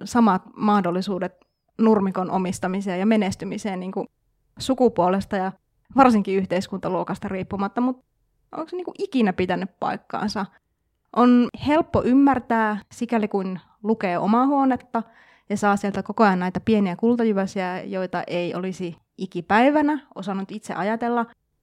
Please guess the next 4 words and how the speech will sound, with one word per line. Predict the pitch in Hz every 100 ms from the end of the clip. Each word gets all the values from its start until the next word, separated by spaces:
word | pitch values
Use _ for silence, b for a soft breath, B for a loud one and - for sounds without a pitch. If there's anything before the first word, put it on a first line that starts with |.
| _ _ _
että | 196 - 190
siis | 202 196 196 - - - - - -
älyllinen | 240 370 330 240 208 208
vapaus | 220 208 185 175